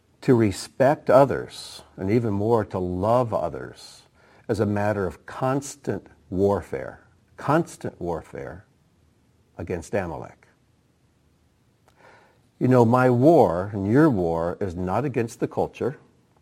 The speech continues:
It's not against covid. It's not against politicians or China or anything else.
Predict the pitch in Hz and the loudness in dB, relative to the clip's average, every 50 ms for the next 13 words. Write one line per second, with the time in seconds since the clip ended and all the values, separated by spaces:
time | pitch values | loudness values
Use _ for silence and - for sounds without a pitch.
0 | _ - - _ _ _ _ _ _ _ _ - 95 95 101 107 117 107 117 117 | _ -20 -20 _ _ _ _ _ _ _ _ -6 -2 -2 0 -2 -2 -2 -2 -4
1 | 120 - - _ - - 123 107 95 80 73 78 87 120 175 165 - _ _ _ | -4 -8 -14 _ -6 -2 -2 -2 0 -2 -4 -8 -8 -8 -10 -12 -14 _ _ _
2 | - - - - - 104 101 98 107 110 110 98 107 104 98 98 - - - - | -20 -20 -20 -10 -8 -6 -4 -4 -4 -4 -4 -2 -2 -2 -2 -4 -6 -12 -20 -20
3 | - _ _ _ _ - - - _ _ _ _ _ - - 107 110 117 117 107 | -20 _ _ _ _ -20 -20 -20 _ _ _ _ _ -2 2 4 4 4 2 -2
4 | - - - 123 104 - - - 92 87 95 101 107 107 104 117 98 90 - - | -6 -2 -2 -2 -2 -2 -4 -6 -4 -4 -2 -4 -6 -4 -4 -4 -4 -4 -6 -8
5 | - - 120 113 107 104 92 85 82 92 104 113 110 - - 95 95 92 92 90 | -2 0 0 0 0 -2 -4 -6 -4 -4 -2 -2 -2 -2 -2 -2 0 0 0 0
6 | 87 85 90 - - 98 98 110 127 131 127 - 110 92 87 76 67 76 - _ | -2 -2 -4 -6 -6 -6 -4 -2 -2 -2 0 -2 -4 -2 -4 -8 -10 -10 -14 _
7 | - - - - - | -20 -20 -20 -20 -20